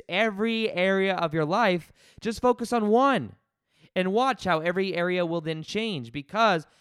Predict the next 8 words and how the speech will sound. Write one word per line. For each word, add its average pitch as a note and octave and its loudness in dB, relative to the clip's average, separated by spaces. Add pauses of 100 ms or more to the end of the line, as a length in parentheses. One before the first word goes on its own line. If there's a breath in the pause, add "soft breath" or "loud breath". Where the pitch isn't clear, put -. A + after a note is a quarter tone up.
(120 soft breath)
the C#3+ -4
microcosm, C#3+ -2
the D#3 -8
macrocosm, D#3 -2
you D3 -4
fix D#3+ -8
one F3 0
thing, C3+ -6